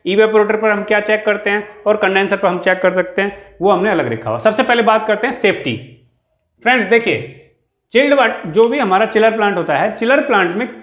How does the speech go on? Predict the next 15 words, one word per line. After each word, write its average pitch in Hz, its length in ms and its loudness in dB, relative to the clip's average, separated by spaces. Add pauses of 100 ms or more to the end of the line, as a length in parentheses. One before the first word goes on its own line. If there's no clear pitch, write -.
(280)
कितनी 269 280 0
safety 226 300 0
होती 175 220 0
है, 240 60 -2
Mechanical 214 520 0
safety 196 320 -2
की 185 100 -2
बात 160 260 0
करता 170 200 -2
हूँ 285 140 -2
as 170 180 2
well 170 200 2
as 247 80 -4
electrical 139 420 -2
safety। 104 420 -12